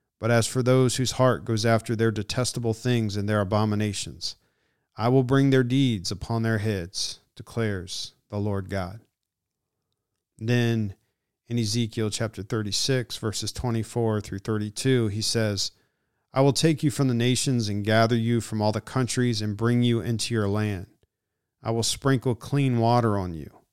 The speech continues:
You shall be clean from all your uncleannesses, and from all your idols I will cleanse you. And I will give you a new heart, and a new spirit I will put within you. And I will remove the heart of stone from your flesh and give you a heart of flesh.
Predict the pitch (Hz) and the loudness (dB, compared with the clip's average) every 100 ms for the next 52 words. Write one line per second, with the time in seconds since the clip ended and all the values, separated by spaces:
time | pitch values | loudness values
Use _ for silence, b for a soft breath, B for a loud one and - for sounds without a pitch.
0 | _ _ 110 110 - 117 117 - - 135 | _ _ -8 -4 -2 -2 -2 -6 -4 0
1 | 135 117 104 - - 107 110 107 107 104 | 2 0 -4 -8 -4 0 2 2 0 -2
2 | - - 127 120 95 - 98 - - _ | -6 -4 -2 -2 -4 -6 -6 -8 -8 _
3 | _ _ _ _ _ _ _ 107 120 101 | _ _ _ _ _ _ _ -10 -6 0
4 | 123 123 117 107 107 123 123 104 64 - | 4 4 4 2 2 2 4 0 -2 -10
5 | - 107 101 - - 131 123 104 98 - | -6 -6 -6 -10 -2 2 2 0 -4 -10
6 | - _ _ _ _ _ _ _ 117 123 | -18 _ _ _ _ _ _ _ 2 4
7 | 139 127 123 180 190 147 160 165 156 147 | 4 4 6 8 8 6 4 6 4 4
8 | 156 139 - 147 151 147 139 135 123 127 | 4 4 2 4 4 2 0 2 2 4
9 | 143 143 - - 143 139 - 127 131 131 | 4 2 0 0 4 4 2 0 0 2
10 | 135 127 - 139 - 117 131 123 107 90 | 0 0 -2 -6 -4 -4 -2 0 -2 -6
11 | - _ _ _ _ _ _ _ 127 131 | -14 _ _ _ _ _ _ _ 0 4
12 | 139 147 147 147 151 175 180 156 139 143 | 6 6 8 6 8 8 8 6 4 6
13 | 147 135 - 151 151 143 123 131 131 117 | 4 2 0 2 4 2 2 2 2 0
14 | - 139 139 117 127 123 120 127 123 139 | 0 2 2 0 -4 0 2 2 4 4
15 | 117 - 120 107 - 120 104 - - - | 4 2 -4 -4 -6 -4 -4 -6 -12 -12